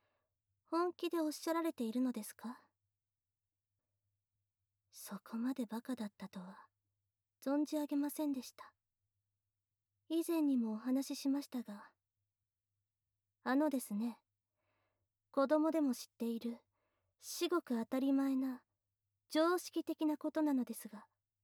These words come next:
機械である私は、内面的な経験など、一切持ち合わせていないのです。いわゆる、クオリアというものですが、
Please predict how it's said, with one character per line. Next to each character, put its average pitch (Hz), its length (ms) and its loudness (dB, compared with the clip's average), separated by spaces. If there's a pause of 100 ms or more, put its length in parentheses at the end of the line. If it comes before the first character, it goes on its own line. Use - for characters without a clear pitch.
(1400)
機 - 160 -16
械 294 260 2
で 226 140 -2
あ 208 60 -4
る 196 120 -8
私 226 400 -6
は、 226 220 -8 (960)
内 285 260 6
面 339 240 4
的 320 220 -2
な 320 140 4
経 311 260 0
験 208 260 2
な 196 120 2
ど、 214 100 -6 (1040)
一 339 140 4
切 247 360 -2
持 220 160 0
ち 320 200 2
合 330 80 6
わ 339 60 2
せ 311 140 -2
て - 100 -6
い 214 120 0
な 262 160 4
い 294 60 4
の 277 100 4
で 214 120 -6
す。 - 200 -14 (1700)
い 220 140 -4
わ 247 120 -2
ゆ 247 160 -2
る、 196 140 -10 (880)
ク 302 240 4
オ 349 80 4
リ 302 160 2
ア 254 60 -2
と 226 120 -8
い 220 160 0
う 254 60 4
も 254 140 4
の 277 100 2
で 254 120 0
す - 140 -8
が、 - 200 -12